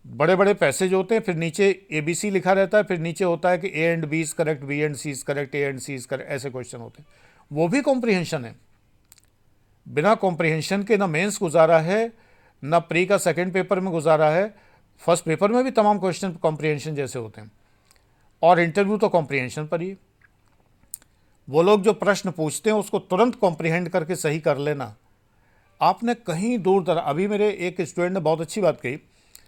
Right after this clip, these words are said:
मैंने माइकल जैक्सन का ब्लैक और व्हाइट, अ, जो सॉन्ग है वो Facebook पे पोस्ट किया था उस दिन। उसने कहा कि मैं रेलवे का एग्जाम देने गया, उसमें पूछा गया कि वो कौन सा सॉन्ग है जिसमें एक भारतीय नृत्यांगना का नृत्य है,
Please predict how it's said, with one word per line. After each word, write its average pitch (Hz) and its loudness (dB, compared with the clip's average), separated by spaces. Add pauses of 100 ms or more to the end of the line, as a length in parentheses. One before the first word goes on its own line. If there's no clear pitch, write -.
(260)
मैंने 160 0
माइकल 165 4
जैक्सन 175 -2
का 185 4
ब्लैक 151 0
और 175 2
व्हाइट, 170 0
अ, 135 -2 (440)
जो 135 0
सॉन्ग 165 2
है 147 0
वो 151 -2
Facebook 147 -4
पे 160 -4
पोस्ट 143 -4
किया 147 0
था 131 -2
उस 123 -4
दिन। 147 -12 (1400)
उसने 160 -4
कहा 208 6
कि 196 0
मैं 202 0
रेलवे 175 2
का 196 2
एग्जाम 170 2
देने 170 0
गया, 185 2
उसमें 180 -4
पूछा 147 0
गया 185 2
कि 175 -4
वो 165 -2
कौन 160 0
सा 175 -2
सॉन्ग 165 -2
है 180 -2
जिसमें 151 -4
एक 139 -8
भारतीय 139 0
नृत्यांगना 165 0
का 160 -4
नृत्य 143 -6
है, 104 -14